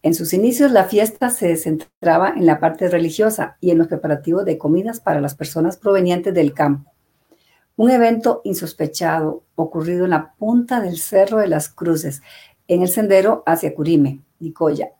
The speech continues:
agregó una característica muy peculiar a esta celebración. Narran los más viejos que en cierta oportunidad, cuando los indígenas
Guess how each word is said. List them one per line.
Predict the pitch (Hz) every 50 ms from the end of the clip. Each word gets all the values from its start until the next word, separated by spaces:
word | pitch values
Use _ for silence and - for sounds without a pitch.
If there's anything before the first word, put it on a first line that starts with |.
| _ _
agregó | - 156 160 170 156 151 156 170 185 185 -
una | - 202 185 185
característica | - 220 220 220 - 196 175 180 180 180 220 - 226 233 233 _ _ _ _ _ -
muy | 214 190 185
peculiar | 185 214 208 - 185 170 170 180 185 196 226 - - -
a | 151 160 160 160 156 160
esta | 160 160 - - -
celebración. | - 175 165 156 143 139 139 139 - 175 135 135 135 - _ _ _ _ _ _ _ - _ _ _ _ _ _ _ -
Narran | - 190 214 226 233 247 247 247 233 - - _ _ _ _ _ -
los | 156 156 151 147
más | 160 160 175 202 202 -
viejos | - 214 220 220 226 214 214 -
que | - 160
en | 151 147
cierta | 143 143 160 160 160 - 180
oportunidad, | 180 - 190 190 - 208 202 190 180 170 170 180 - - _
cuando | - 175 170 160 156 151
los | 151 151 151 -
indígenas | 147 147 165 190 185 - 226 214 208 208 214 -